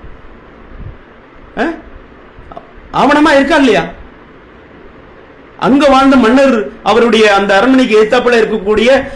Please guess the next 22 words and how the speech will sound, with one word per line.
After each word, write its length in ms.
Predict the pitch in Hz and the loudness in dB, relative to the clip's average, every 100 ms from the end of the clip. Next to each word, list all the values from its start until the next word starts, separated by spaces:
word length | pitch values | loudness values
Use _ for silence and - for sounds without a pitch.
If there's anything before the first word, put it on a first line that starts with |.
| - | -6
ஆ, 380 | 214 220 196 180 | 0 2 2 0
ம-, 420 | 175 165 160 156 | 0 0 0 -2
பிராமணர்கள், 520 | 151 233 254 247 240 | -2 0 2 2 0
ஆ, 540 | 214 196 151 185 180 170 | -4 -6 -2 0 2 2
ம-, 420 | 165 165 160 156 | 0 0 0 -2
வீதிக்கு 500 | 180 233 247 208 202 | -4 -6 -6 -4 0
ஏ-, 200 | 233 277 | 2 2
நேர் 240 | 226 240 | 2 2
எதிர் 260 | 269 247 262 | 2 0 0
வீதி 200 | 262 247 | 2 2
மல்லர் 280 | 233 262 254 | 2 2 0
வீ-, 140 | 226 | -2
பல்லர் 280 | 175 233 277 | 0 2 2
வீதி 180 | 269 269 | 0 0
என்று 460 | 277 262 269 247 - - | 2 2 0 -2 -8 -6
இருந்ததா 560 | 240 262 269 269 269 247 | -2 2 2 2 2 0
சொல்றாங்களே, 360 | 262 254 214 | 0 0 0
ஆவணங்கள் 460 | 190 226 269 262 247 | 0 2 2 2 2
இருக்க, 260 | 233 - | 0 0
வரலாற்று 600 | 196 254 262 254 233 - - - - | 0 0 0 0 -2 -4 -8 -20 -4
தரவுகள் 380 | 254 277 277 262 | 0 2 2 0
இருக்க. 320 | 247 208 | 0 -2